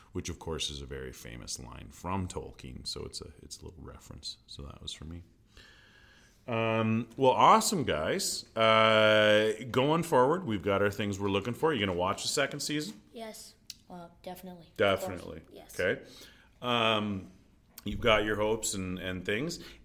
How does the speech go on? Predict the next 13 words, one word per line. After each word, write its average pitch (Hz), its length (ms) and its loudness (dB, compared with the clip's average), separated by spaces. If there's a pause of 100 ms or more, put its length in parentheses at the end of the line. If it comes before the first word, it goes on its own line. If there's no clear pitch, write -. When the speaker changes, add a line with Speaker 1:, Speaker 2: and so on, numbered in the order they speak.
Speaker 1:
Eight 143 280 4
and 156 100 0
eight 170 140 4
and 170 100 -2
a 135 40 2
half. 160 340 0
Those 120 220 -6
are 147 40 -6
pretty, 131 360 -6
pretty 127 360 -4
high 135 220 0
ratings. 139 720 -4 (480)
Uh, 113 720 6